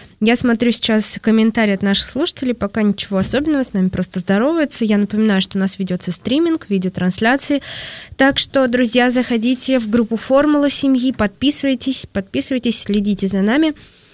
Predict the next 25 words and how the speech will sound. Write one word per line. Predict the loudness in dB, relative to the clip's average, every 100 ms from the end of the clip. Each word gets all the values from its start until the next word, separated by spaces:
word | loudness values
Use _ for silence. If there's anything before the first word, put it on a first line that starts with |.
| -20 -12
И | 0 2
пишите | 2 2 0 2
нам | 2 2
в | 2
комментариях | 2 4 2 2 2 2 -2
обязательно, | -2 -2 0 0 0 2 2 0
как | 0 -2 2
вы | 0
выходите, | 0 0 -2 -2 -2 0 0 -2
э, | 0 2 2
из | -2 -4
тупиковых | -6 -4 0 0 0
ситуаций | -2 -2 -2
в | -2
вашей | -2 -2
семье | -2 0 0 0
и | 0
есть | 0 0 -2 -2
ли |
у | 0
вас | 2 2
надежда. | -2 0 0 -2 -8 -10 -6
И, | -2
конечно, | 2 4 4 2 -2
друзья, | 0 0 2 0